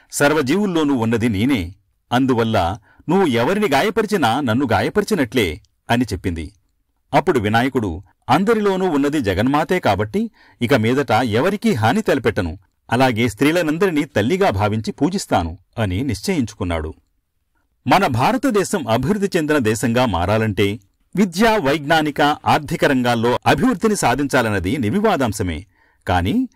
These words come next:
నిజమైన ప్రగతి, సౌభాగ్యాలతో పాటు సమాజంలో శాంతి కూడా వెల్లివిరిసినప్పుడేనన్న విషయాన్ని మరిచిపోకూడదు. అందుకు మనం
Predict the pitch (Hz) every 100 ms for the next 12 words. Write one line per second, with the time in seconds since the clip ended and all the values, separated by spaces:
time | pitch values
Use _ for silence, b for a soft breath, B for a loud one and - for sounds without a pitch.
0 | _ 107 117 175 214 277 - 143 131 139
1 | 147 143 117 127 170 147 156 139 127 107
2 | 87 196 254 - b b b b - 151
3 | 226 240 190 170 160 - 135 214 247 -
4 | 151 147 120 107 156 151 143 127 131 117
5 | 110 107 92 - 120 92 117 90 110 233
6 | 220 104 87 76 - _ b b b b
7 | - 208 226 247 170 151 95 120